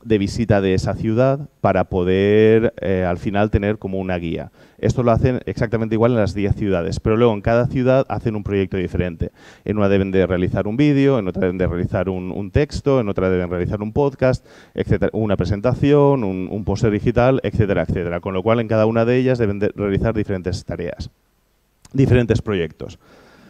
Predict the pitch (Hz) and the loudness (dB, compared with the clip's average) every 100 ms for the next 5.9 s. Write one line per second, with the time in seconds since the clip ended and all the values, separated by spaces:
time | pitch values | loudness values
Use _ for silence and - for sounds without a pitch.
0 | - _ _ _ _ _ _ - 104 131 | -20 _ _ _ _ _ _ 0 4 4
1 | - 117 117 123 139 135 139 113 107 107 | 2 0 0 0 2 4 4 4 2 2
2 | 104 135 131 131 135 - 107 107 120 123 | 0 2 2 2 2 0 2 4 4 2
3 | 131 - - - - - _ - 98 101 | -2 -8 -14 -18 -20 -20 _ -2 2 2
4 | 104 107 98 98 101 110 - 120 123 120 | 2 2 2 2 2 0 0 0 2 2
5 | 101 98 - 98 98 101 101 113 120 | 2 -2 0 -2 0 -2 2 2 2